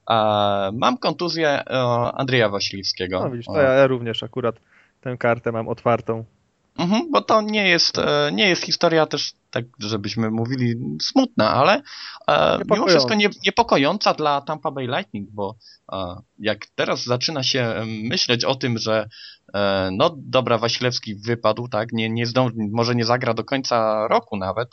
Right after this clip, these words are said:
Speaker 1: nie wiadomo, jak przebiegnie rehabilitacja, i masz w bramce, e, Bena Bishopa, który też nie jest jakby człowiekiem z
Speaker 2: Z-,
Speaker 1: żelaza.
Speaker 2: z-, no tak, ze skały nie jest, zdecydowanie.
Speaker 1: No, y, przytrafiają mu się różne dziwne kontuzje, pamiętamy już teraz, już, e,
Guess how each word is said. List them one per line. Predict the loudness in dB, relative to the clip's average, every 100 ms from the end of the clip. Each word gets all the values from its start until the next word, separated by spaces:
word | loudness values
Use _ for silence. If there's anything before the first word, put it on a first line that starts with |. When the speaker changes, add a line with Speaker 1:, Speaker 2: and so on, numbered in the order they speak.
| -8
Speaker 1:
nie | -2
wiadomo, | 0 2 0
jak | -2
przebiegnie | -6 -6 -6 -6
rehabilitacja, | -8 -8 -10 -10 -10 -8 -4 -6 -8 -20 -8
i | 0
masz | 2 2
w | 0
bramce, | 0 0 2 2 4 2 0
e, | -4 -6 -2
Bena | 0 2
Bishopa, | 0 -2 0 -2
który | -4 -6
też | 0 2 2 -2 -10 _ _ _ _
nie | 0 4 4
jest | 2 -2 -6 _
jakby | -6 -6 -6 -8
człowiekiem | -4 -2 -2 -2 -2
z |
Speaker 2:
Z-, | 0
Speaker 1:
żelaza. | 2 2 0 -4
Speaker 2:
z-, | -6 -10
no | -10 -8
tak, | -8 -8 -10
ze | -10
skały | -4 0 0 0
nie | -4
jest, | -8 -10 -12
zdecydowanie. | -12 -10 -8 -6 -4
Speaker 1:
No, | -2 -2 -2 -6 -10 -8 -6
y, |
przytrafiają | -6 -6 -4 -4 0 0
mu | 0
się | -4 -4
różne | -4 -2 -2
dziwne | -2 -4
kontuzje, | -2 -4 -4 -4 0
pamiętamy | 0 0 -2 0 2 2
już | 0 -2
teraz, | -2 -4 -6
już, | -12 -14 -16 _ -20 -20 _ -6
e, | -2 0 0 0 -2 -4